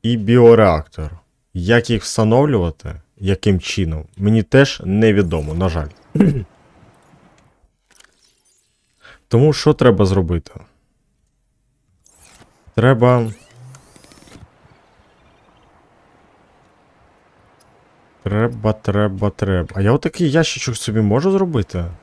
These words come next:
Вмістилище. Було б, е, круто, якщо можна було б зробити. Давайте подивимося. Цю бадю я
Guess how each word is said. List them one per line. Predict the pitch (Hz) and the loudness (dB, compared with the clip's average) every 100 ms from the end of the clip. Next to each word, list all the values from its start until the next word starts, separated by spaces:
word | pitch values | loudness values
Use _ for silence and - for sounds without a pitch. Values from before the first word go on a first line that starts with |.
| _ _ _ _ _ _ _ _ _ _ _ - | _ _ _ _ _ _ _ _ _ _ _ -14
Вмістилище. | 95 117 113 - - 120 95 92 - - 85 82 _ _ _ _ | -2 -2 -2 -2 2 2 2 0 -4 -6 -8 -10 _ _ _ _
Було | 104 107 135 | -4 0 0
б, | - _ _ 120 | -2 _ _ 0
е, | 131 | 0
круто, | - 139 156 113 | 0 0 2 4
якщо | 98 - 110 98 - - - | 4 2 -2 -2 -2 -10 -4
можна | 107 117 113 | 0 2 2
було | 95 104 | 2 2
б | 92 | 2
зробити. | 98 98 95 - 82 85 - _ _ _ _ - - _ _ | 0 2 0 -2 -6 -12 -16 _ _ _ _ -20 -20 _ _
Давайте | 101 117 - | 2 2 2
подивимося. | - 117 95 127 156 139 95 82 - 80 80 85 _ _ _ _ _ _ _ _ _ _ _ _ _ _ _ _ _ _ _ _ _ _ _ _ _ _ _ _ _ _ | 0 2 4 4 4 4 2 0 -4 -8 -10 -12 _ _ _ _ _ _ _ _ _ _ _ _ _ _ _ _ _ _ _ _ _ _ _ _ _ _ _ _ _ _
Цю | - 160 | -12 -10
бадю | 147 175 113 | -6 -6 -2
я | 95 | -2